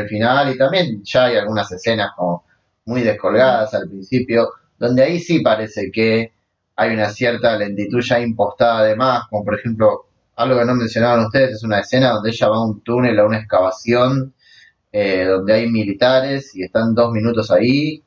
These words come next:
y no entendés por qué fue ahí la Tilda Swinton. Eh, lo de la hermana tampoco se explica como muy bien, como que está enferma, después están en una cena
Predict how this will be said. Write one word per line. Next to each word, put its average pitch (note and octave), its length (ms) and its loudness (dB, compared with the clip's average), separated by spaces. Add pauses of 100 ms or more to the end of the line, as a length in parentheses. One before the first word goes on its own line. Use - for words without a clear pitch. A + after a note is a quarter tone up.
y G2+ 160 -8
no A2+ 100 -2
entendés A#2 380 0
por - 160 0
qué A2+ 100 -2
fue A#2 260 2
ahí A2 200 -2
la F2 560 0
Tilda G#2 240 -4
Swinton. C3 680 0 (480)
Eh, F#2 920 0 (380)
lo G2+ 100 -4
de G2+ 60 2
la G#2 160 2
hermana B2+ 280 2
tampoco A2+ 320 0
se - 80 -12
explica A2 300 2
como F2+ 180 -4
muy G2+ 200 -2
bien, C3 380 2
como F#2 180 -10
que F2+ 80 -8
está A2 220 0
enferma, A#2+ 680 0
después A2 280 -4
están G#2 240 0
en G2+ 60 -6
una F#2+ 140 -6
cena A2 720 0